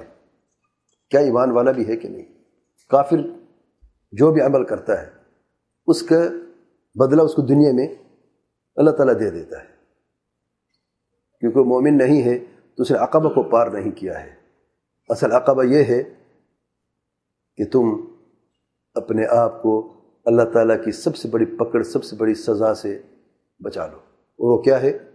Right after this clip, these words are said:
جہنم ہے۔ اس لیے، "ثم كان من الذين آمنوا۔" اصل بات یہ ہے کہ اس نے یہ سارے کام تو کیے ہیں، لیکن وہ اہل ایمان میں سے ہے۔ جو بھی اچھے کام اس نے کیے ہیں، ہے یہ اہل ایمان میں سے۔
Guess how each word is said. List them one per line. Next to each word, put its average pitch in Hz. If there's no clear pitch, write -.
جہنم 101
ہے۔ -
اس -
لیے، 143
"ثم 123
كان 135
من 113
الذين 101
آمنوا۔" 80
اصل 175
بات 117
یہ 101
ہے 95
کہ 101
اس 120
نے 135
یہ 131
سارے 135
کام 120
تو 110
کیے 123
ہیں، 143
لیکن 117
وہ 123
اہل 135
ایمان 165
میں 156
سے -
ہے۔ 110
جو 156
بھی 196
اچھے 170
کام 156
اس 147
نے 143
کیے 175
ہیں، 151
ہے 180
یہ 226
اہل 170
ایمان 131
میں 104
سے۔ -